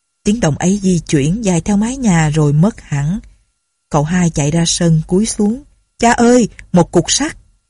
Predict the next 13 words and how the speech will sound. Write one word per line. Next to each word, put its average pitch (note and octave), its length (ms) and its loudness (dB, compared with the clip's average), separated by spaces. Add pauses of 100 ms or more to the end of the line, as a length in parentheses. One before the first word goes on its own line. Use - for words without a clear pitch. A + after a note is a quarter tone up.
(580)
Cai F3+ 120 0
tổng D#3+ 200 0
biện D#3+ 220 2
đến G3+ 220 -2
gần D#3+ 280 2
con, F3+ 260 -2 (260)
trố G#3+ 200 0
mắt C4+ 220 -8 (140)
rồi E3 240 2
giật D#3 180 0 (100)
nhanh. F#3 240 2 (680)
"Trời G#3+ 140 4
ơi, B3 380 2